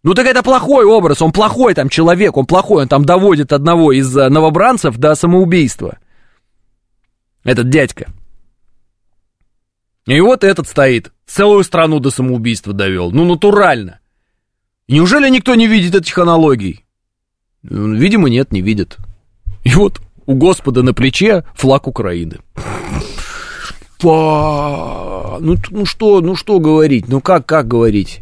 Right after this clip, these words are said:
Я не понимаю. Всё, и всё это на Пасху, как бы заявляется. Ну всё это заявляется на Пасху. Ну тоже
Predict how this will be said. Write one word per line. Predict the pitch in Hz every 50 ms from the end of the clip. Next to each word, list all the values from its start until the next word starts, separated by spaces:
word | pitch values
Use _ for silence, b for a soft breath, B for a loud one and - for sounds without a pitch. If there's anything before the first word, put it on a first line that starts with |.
| - -
Я | 107 110
не | 123 123
понимаю. | 113 135 131 135 131 123 113 95 90 - - - - - -
Всё, | - - 196 233 247
и | 240 196 190 196
всё | - - - 247 285 302 294
это | 254 226 208 - 196 170
на | 170 175 170
Пасху, | - 143 123 101 - - - - - - _ _ _ _
как | - 98
бы | 90 107
заявляется. | 110 113 123 127 113 127 120 110 95 90 - - - - _ -
Ну | 160
всё | - - - 294 320
это | 320 302 - 240
заявляется | 208 226 254 247 247 262 262 240 - - 208
на | 214 226 226
Пасху. | - 269 247 196 175 - 139 139
Ну | 143 180 214
тоже | - - 220 180 143 165